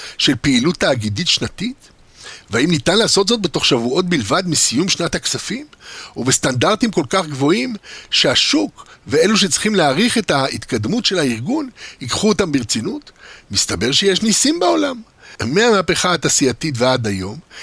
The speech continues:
הצליחו הדוחות הכספיים של חברות לצייר תמונות מטעות באמצעות מניפולציה של סכומי הוצאות והכנסות והשימוש במערכים עסקיים מורכבים המטשטשים את מצבו הפיננסי האמיתי של ארגון.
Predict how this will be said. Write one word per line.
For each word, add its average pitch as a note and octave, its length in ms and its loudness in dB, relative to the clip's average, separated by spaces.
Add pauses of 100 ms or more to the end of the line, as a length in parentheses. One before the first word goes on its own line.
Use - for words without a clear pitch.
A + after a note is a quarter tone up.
(160)
הצליחו A#3+ 460 0
הדוחות C#3+ 360 0
הכספיים F#3+ 540 -4
של D3+ 160 0
חברות A2+ 480 -2 (360)
לצייר C#3 460 2
תמונות D3 500 0
מטעות - 560 -4 (300)
באמצעות D#3+ 500 0
מניפולציה E3 680 2
של E3 140 0
סכומי C3+ 320 0
הוצאות E3+ 500 2
והכנסות F3 600 -2 (320)
והשימוש D#3 480 2
במערכים D#3+ 540 0
עסקיים F3+ 360 0
מורכבים D#3 480 -2
המטשטשים D3+ 680 0
את E3+ 80 -2
מצבו C3 380 -2
הפיננסי D#3 500 -2
האמיתי B2 320 -4
של D3 160 -4
ארגון. G#2 360 -6